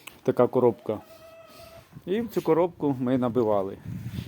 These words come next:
Дуже швидко заїхали, будь-яке гілляча, сухе, тверде, м'яке. Нарубали,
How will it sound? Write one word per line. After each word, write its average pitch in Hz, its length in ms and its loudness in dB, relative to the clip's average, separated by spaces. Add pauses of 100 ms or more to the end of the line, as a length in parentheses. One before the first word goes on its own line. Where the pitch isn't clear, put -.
(200)
Дуже 131 560 0
швидко 139 720 0 (120)
заїхали, 139 680 0
будь-яке 123 760 2 (500)
гілляча, 143 760 2 (340)
сухе, 165 560 0
тверде, 135 600 2
м'яке. 143 560 0 (2250)
Нарубали, 139 880 4